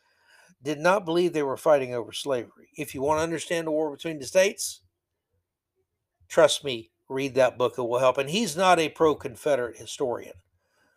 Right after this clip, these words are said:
You can find historians that are very anti-Confederate, pro-Union, and, and vice versa. But he was,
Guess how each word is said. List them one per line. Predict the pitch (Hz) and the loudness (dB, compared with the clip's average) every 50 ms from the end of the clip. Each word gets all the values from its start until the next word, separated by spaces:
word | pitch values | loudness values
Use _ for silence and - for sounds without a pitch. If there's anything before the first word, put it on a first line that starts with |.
| _ _ _ _ _ _ - 147 | _ _ _ _ _ _ -10 -8
You | 147 | -8
can | 143 131 | -2 4
find | - 160 147 143 139 | 6 6 6 6 4
historians | 143 143 135 - - 165 151 147 139 127 117 | 0 -4 -4 0 2 2 4 4 2 0 -2
that | 135 120 | -4 -4
are | 123 | -2
very | 123 127 127 123 139 | -2 -2 -2 -4 -4
anti-Confederate, | 147 151 160 147 - 156 139 143 143 127 - 147 143 143 139 139 139 135 | -4 -6 -6 -6 -8 -10 -10 -10 -12 -4 0 2 4 4 4 0 -2 -2
pro-Union, | - - 156 151 147 143 139 135 131 131 127 127 123 123 | 0 2 2 2 2 0 -2 -4 -6 -6 -8 -10 -10 -10
and, | 123 131 135 | -10 -10 -10
and | 165 - 135 127 | -10 -10 -4 0
vice | 131 123 123 117 - | 2 2 2 2 0
versa. | - 151 147 139 - - 131 117 - - _ _ _ _ _ - - - - _ _ _ _ _ _ _ _ _ _ _ _ - - - - - 403 427 - _ | -2 0 0 0 0 -2 -2 -4 -4 -6 _ _ _ _ _ -20 -20 -20 -20 _ _ _ _ _ _ _ _ _ _ _ _ -20 -10 -2 2 2 2 2 2 _
But | - 170 170 143 | 6 6 6 6
he | 143 160 202 208 | 2 0 0 0
was, | 202 180 175 165 147 131 - - - - | 2 4 2 2 2 0 -4 -8 -10 -14